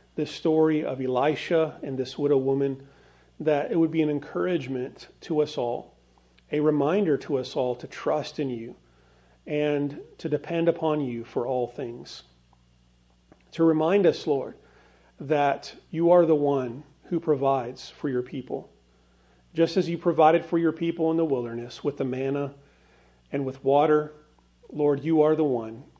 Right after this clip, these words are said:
who provides for your children. You are our divine caregiver. And so, Lord, may we lean on you, trust in you for all things.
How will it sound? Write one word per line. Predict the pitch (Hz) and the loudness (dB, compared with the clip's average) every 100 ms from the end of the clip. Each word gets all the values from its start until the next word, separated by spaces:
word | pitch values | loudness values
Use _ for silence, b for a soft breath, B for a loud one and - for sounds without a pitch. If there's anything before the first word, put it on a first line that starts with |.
| _ _ _ _ _ _ - | _ _ _ _ _ _ -10
who | 160 | -8
provides | 143 131 127 120 113 | -6 -4 -4 -4 -8
for | - 139 | -6 -4
your | 127 | -4
children. | 117 139 123 117 | -4 -6 -6 -6
You | 139 156 | -2 0
are | 147 | 2
our | 135 | 0
divine | 123 127 131 131 110 110 - | -4 -6 -4 -6 -8 -12 -10
caregiver. | 120 113 104 127 _ _ _ _ _ _ _ _ - | -10 -10 -16 -20 _ _ _ _ _ _ _ _ -8
And | 143 | -4
so, | 156 | 0
Lord, | 147 139 | 2 2
may | 147 151 | 0 0
we | 160 | 0
lean | 147 165 175 | 2 4 4
on | 180 170 | 4 2
you, | 123 - - _ _ _ _ - | -2 -8 -16 _ _ _ _ -4
trust | - 151 - 139 | 2 2 0 -6
in | 117 | -6
you | 120 | -10
for | 123 131 | -6 -4
all | 131 127 | -2 -4
things. | 123 131 - - - | -6 -10 -12 -18 -20